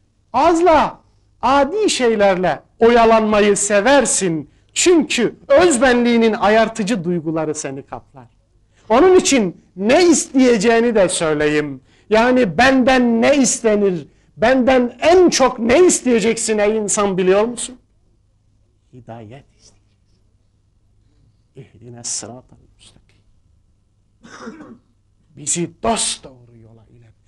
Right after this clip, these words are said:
Yalnız ey insan... Benden isterken tek başına isteme. Çünkü seni tek görmek istemiyorum. Sen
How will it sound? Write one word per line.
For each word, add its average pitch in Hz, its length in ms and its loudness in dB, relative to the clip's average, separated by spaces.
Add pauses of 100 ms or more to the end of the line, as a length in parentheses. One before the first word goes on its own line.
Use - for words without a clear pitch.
(180)
Yalnız 208 400 -4
ey 190 180 -2
insan... 226 880 -6 (520)
Benden 220 380 -4
isterken 214 640 -6
tek - 300 -12
başına 185 380 -8
isteme. 151 440 -16 (1300)
Çünkü 202 280 -8
seni 202 300 -6
tek 190 240 -10
görmek 175 360 -6
istemiyorum. 175 500 -12 (1700)
Sen 202 560 -4